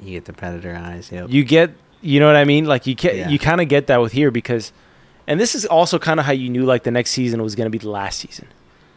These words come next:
Speaker 2: 'Cause
Speaker 1: Mm-hmm.
Speaker 2: there's only so many times, I think, for a show as well written as this, you can't call every bad guy the devil.
Speaker 1: Mm-mm.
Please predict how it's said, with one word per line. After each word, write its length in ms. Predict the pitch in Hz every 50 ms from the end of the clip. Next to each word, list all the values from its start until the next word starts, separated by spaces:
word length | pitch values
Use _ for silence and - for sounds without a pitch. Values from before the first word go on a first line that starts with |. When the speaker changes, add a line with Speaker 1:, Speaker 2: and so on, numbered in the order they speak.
| _ _ _ _ _ -
Speaker 2:
'Cause 180 | - 151 139 127
Speaker 1:
Mm-hmm. 60 | 123
Speaker 2:
there's 180 | 160 160 147 139
only 220 | 185 208 220 220
so 160 | 185 - 196 185
many 200 | 175 165 156 143
times, 260 | - 156 139 131 113
I 80 | 127 117
think, 160 | - 131 117
for 180 | - 127 117 117
a 60 | 117
show 240 | - - 131 123 117
as 120 | 113 101
well 180 | 107 113 113 -
written 220 | - - - 117
as 160 | 110 107 92
this, 340 | 101 110 113 123 - - - _ _ _ _ _ _ _ _ _ _ _ _ _ _ -
you 100 | 165 165
can't 300 | - - 254 226 165 -
call 200 | - 151 135 123
every 180 | 127 117 123 113
bad 260 | 104 120 117 113 110
guy 160 | 120 113 110
the 100 | 101 107
devil. 360 | 98 - 107 107 98 104 92 78 _ _ _ _ _ _ _ _ _ _ _ _ _ _ _ _ _ _ _ - 107
Speaker 1:
Mm-mm. 160 | - -